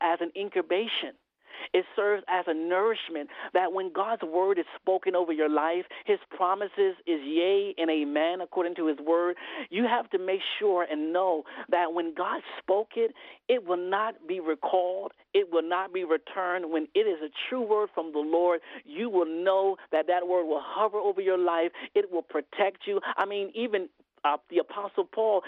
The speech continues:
encouraged e-, even his spiritual son Timothy to, to wage a good, uh, warfare over the prophecy, over the prophetic charge that was hovering over him, uh, when he was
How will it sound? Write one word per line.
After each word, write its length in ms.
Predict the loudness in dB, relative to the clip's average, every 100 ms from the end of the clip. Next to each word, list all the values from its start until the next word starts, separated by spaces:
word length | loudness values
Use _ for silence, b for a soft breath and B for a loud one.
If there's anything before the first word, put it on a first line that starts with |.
| -8
encouraged 600 | -6 -6 -2 0 2 0 -4 -6
e-, 180 | -4 -4
even 220 | -2 0
his 120 | 0 -2
spiritual 400 | 0 0 0 -2 -2
son 220 | -4 -4 -4
Timothy 480 | -2 0 0 -2 -4 B B B B -4
to, 220 | -2 -2 -4
to 60 | -4
wage 400 | 0 2 2 0
a 60 | -2
good, 340 | 0 2 2 0 b b
uh, 200 | 0 2 2
warfare 720 | 2 0 0 -2 -4 -4 -8 B -2
over 220 | -2 0
the 80 | -4
prophecy, 880 | -4 -8 -4 -4 -2 -6 -6 -10 -4
over 240 | -2 0 2
the 140 | 0
prophetic 520 | -2 -6 -2 0 0 -2 -6
charge 380 | -2 0 -2 -4 -2
that 160 | -2
was 140 | -2 -6
hovering 420 | -2 -2 0 0 2
over 260 | 0 0
him, 220 | 0 -2 -6 B B B 0
uh, 300 | 0 0 -4
when 140 | -4
he 80 | 0
was 120 | 0